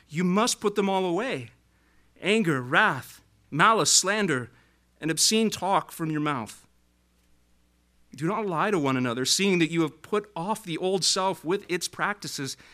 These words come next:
and have put on the new self, which is being renewed in knowledge after the image of its creator."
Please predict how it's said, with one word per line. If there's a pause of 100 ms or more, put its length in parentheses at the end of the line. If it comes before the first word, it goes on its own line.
and
have
put
on
the
new
self,
which
is
being
renewed
in
knowledge
after
the
image
of
its
creator."